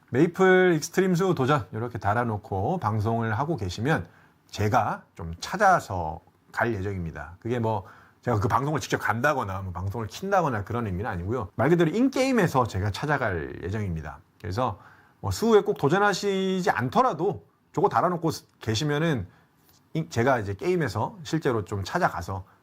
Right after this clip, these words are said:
용사님들께 뭐 넥슨 캐시도 좀 선물로 해드리고 응원도 해드리고 뭐 뿌리기, 뭐 붕뿌 같은 것도 있지만 좀 뭐 경뿌, 좀 특별한 경뿌 이런 것들도 좀 뿌리고 할 예정입니다.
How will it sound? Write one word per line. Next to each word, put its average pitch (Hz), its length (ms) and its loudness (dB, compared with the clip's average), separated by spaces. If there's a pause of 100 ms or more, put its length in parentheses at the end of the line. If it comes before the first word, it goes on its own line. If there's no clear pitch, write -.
(160)
용사님들께 107 640 0
뭐 104 180 -4
넥슨 101 240 -4
캐시도 98 500 -4 (420)
좀 98 120 -8
선물로 117 440 -2
해드리고 110 580 0 (380)
응원도 147 480 2 (160)
해드리고 98 520 -4 (540)
뭐 85 400 -2 (240)
뿌리기, 160 460 0
뭐 107 120 -4
붕뿌 139 680 2
같은 120 240 0
것도 120 180 -2
있지만 139 320 -6 (560)
좀 127 240 -2
뭐 98 220 0
경뿌, 123 440 -2 (120)
좀 101 100 -4
특별한 185 400 2
경뿌 104 420 -6
이런 123 180 0
것들도 120 300 -2
좀 101 180 -4
뿌리고 131 420 -4 (360)
할 98 540 -2
예정입니다. 101 580 -4